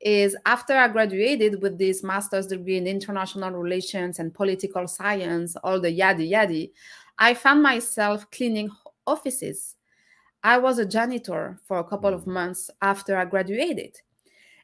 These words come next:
Speaker 1: And so I shared that stories with the students because especially those students were immigrant,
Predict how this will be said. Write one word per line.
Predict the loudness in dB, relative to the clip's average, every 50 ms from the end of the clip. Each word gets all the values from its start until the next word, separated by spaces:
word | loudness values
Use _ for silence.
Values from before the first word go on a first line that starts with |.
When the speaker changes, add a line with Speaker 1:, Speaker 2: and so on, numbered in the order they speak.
| _ _ 4
Speaker 1:
And | 4 6 6 4 2
so | -2 -2 0 2 4 4 4 2 2
I | 0 0 0
shared | -2 -4 -6 -4 0 2 2 4 4 6 4 4 2 -2 -6
that | -2 -2 -2 -2 -2 -6
stories | -12 -8 -4 -2 0 0 0 0 0 -2 -2 -2 -4 -6 -8 -6 -2
with | 0 2 2 2 0 -2 -4 -8 _ -14
the | -8 -6 -6 -6
students | -6 -8 -8 -6 -4 -4 -4 -4 -6 -6 -10 -12 -10
because | -10 -10 -10 -10 -10 -8 -4 -2 0 0 -2 -2 -4
especially | -4 -6 -4 -2 -2 -2 -2 -2 -4 -4 -4 -2
those | -2 -4 -4
students | -4 -6 -4 -2 -2 -2 -2 -2 -2
were | -4 -4 -4 _ _ _ -4
immigrant, | -2 -2 0 -2 -2 0 2 2 2 2 -2 -6 -10 -14